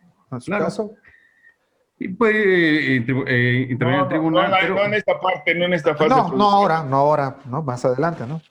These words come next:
Speaker 3: Tendría que intervenir cuando la controversia sea motivo, por ejemplo, de controversia entre instituciones.
Speaker 2: Sí,
Speaker 3: Si es que
Speaker 2: pero,
Speaker 3: puede.
Speaker 2: pero la función pública podría estar interviniendo ya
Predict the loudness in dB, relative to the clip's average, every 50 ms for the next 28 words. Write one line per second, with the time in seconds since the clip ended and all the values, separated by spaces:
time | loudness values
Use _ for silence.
0 | _ _ _ -14 -10 -4 -2 -2 -2 -4 -8 -4 0 0 2 2 2 0 0 -2
1 | -2 -2 0 2 2 2 0 0 0 -2 0 0 0 0 0 0 0 -4 -4 -2
2 | -2 0 0 0 -4 -4 -2 -4 -2 -2 -2 -4 -4 -6 -6 -2 -2 -2 0 0
3 | 0 -2 -2 -6 -8 -4 -2 -2 0 -2 -2 -2 -4 -4 -4 -4 -8 -8 -8 -10
4 | -14 -14 -18 -8 -6 -4 -4 -2 -4 -6 -8 -10 _ _ _ -20 -16 -8 -6 -2
5 | 0 0 0 2 0 0 2 2 2 2 0 -2 -4 -6 -10 -20 -20 _ _ _
6 | _ -12 -4 -2 0 2 2 2 2 2 0 0 0 0 -2 -2 -2 -2 -2 -2
7 | -4 -2 -2 -2 -2 -2 -2 -2 0 2 2 2 2 2 0 -2 -4 -2 -2 -2
8 | -2 -2 -2 -2 0 2 2 2 2 2 2 2 0 0 -2 -4 -8